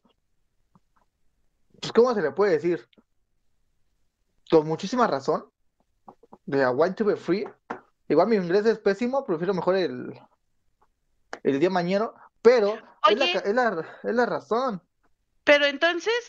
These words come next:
Speaker 2: el videoclip de, de Yo Perreo Sola de Bad Bunny es como una parodia
Speaker 1: <laughs>
Speaker 2: al I Want to Break Free del, del,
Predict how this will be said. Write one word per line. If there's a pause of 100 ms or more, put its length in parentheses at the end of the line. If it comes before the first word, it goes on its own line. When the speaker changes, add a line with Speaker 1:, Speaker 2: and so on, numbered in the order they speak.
Speaker 2:
el
videoclip
de, (120)
de
Yo
Perreo
Sola
de
Bad
Bunny
es (520)
como
una
parodia
Speaker 1:
<laughs>
Speaker 2:
al (140)
I
Want
to
Break
Free
del, (440)
del,